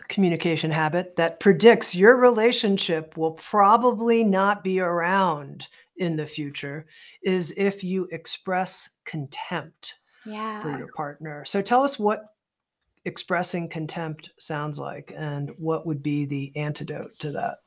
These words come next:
Speaker 2: Contempt is criticism supercharged. So it sounds like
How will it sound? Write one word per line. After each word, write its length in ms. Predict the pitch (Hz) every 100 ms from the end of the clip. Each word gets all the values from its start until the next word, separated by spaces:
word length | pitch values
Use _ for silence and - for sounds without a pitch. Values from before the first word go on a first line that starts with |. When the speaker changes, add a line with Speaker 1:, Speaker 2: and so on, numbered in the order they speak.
| _ _ _ _ _
Speaker 2:
Contempt 560 | - 262 262 285 311 -
is 140 | -
criticism 600 | - 262 240 247 233 208
supercharged. 880 | - 180 180 - - - - - -
So 200 | - 226
it 120 | 214
sounds 380 | 247 220 214 208
like 420 | 208 202 196 -